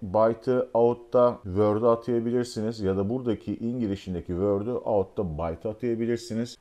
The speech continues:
Büyük bir hafıza alanı küçük bir hafıza alanına atadığınızda, alan yetmediğinde, hafıza alanı yetmediğinde, taşma yaptığında mesela burada eno çıkışı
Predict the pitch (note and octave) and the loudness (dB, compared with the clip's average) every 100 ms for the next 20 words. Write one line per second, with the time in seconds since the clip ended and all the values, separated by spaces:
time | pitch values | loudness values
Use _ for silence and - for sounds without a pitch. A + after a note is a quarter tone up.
0 | _ A2+ D3 - C#3+ B2 A#2+ B2 A#2+ A#2+ | _ -2 -2 0 2 2 0 0 2 0
1 | A#2 - - - A#2+ A2+ G#2+ A#2 A2+ A2+ | -2 -8 -20 -6 -2 -2 -2 -2 -2 -2
2 | A2+ - G#2+ A2 A2 G2+ A2 G#2+ - F2+ | -6 -6 -6 -4 -4 -2 -4 -4 -4 -4
3 | F#2+ G2+ G#2+ A#2+ B2+ G#2 G2+ F#2+ F#2+ F#2+ | -2 0 -2 -2 -6 -4 -2 -2 -2 -4
4 | F#2+ G2 G#2 G2+ G2+ G2+ - G2+ F#2 G2 | -4 -4 -2 0 0 -4 -4 -6 -4 -2
5 | G2 G#2 G#2+ - F2+ E2+ - B2+ A#2+ G2 | 0 0 -2 -6 -8 -8 -8 -6 -4 -6
6 | - G#2+ G2+ A2+ A2 F#2+ F#2+ G2+ G2 G2+ | -4 -2 0 -2 -2 -4 -2 -2 0 -2
7 | G2 G2+ A2 G2+ F#2+ - - - - A#2 | -2 -2 -2 -2 -4 -8 -14 -10 -2 0